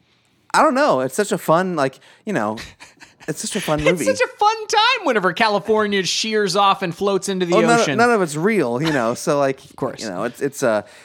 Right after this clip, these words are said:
Speaker 1: a-, and it's not, it's, like, this is the, this is what I like about it. It's not heavy-handed. So, like, sometimes, and I think in recent years, Roland Emmerich, he's the king of disaster movies. Day After Tomorrow, Independence Day,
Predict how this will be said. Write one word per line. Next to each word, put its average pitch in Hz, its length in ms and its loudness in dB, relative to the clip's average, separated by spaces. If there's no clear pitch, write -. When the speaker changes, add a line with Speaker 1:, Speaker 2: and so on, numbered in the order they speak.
Speaker 1:
a-, 165 140 -4
and 170 160 2
it's 160 140 -8
not, 190 180 0
it's, 165 200 -8
like, 165 100 -4
this 165 140 -14
is 185 240 -6
the, 131 80 -4
this 139 180 -4
is 139 80 -10
what 120 160 0
I 117 80 2
like 104 160 -2
about 95 160 -4
it. 92 40 -4
It's - 120 -8
not - 120 -2
heavy-handed. 107 520 -6
So, 120 140 -4
like, 107 240 -4
sometimes, 147 560 -6
and 120 160 -8
I 127 160 -4
think 135 160 -8
in 110 100 -8
recent 123 500 -8
years, 98 400 -8
Roland 170 240 2
Emmerich, 107 300 -4
he's 135 200 -4
the 110 80 -8
king 113 280 -6
of 98 80 -8
disaster 98 420 -8
movies. 80 480 -14
Day 127 140 0
After 110 180 -8
Tomorrow, 127 480 0
Independence 107 480 -8
Day, 98 360 -4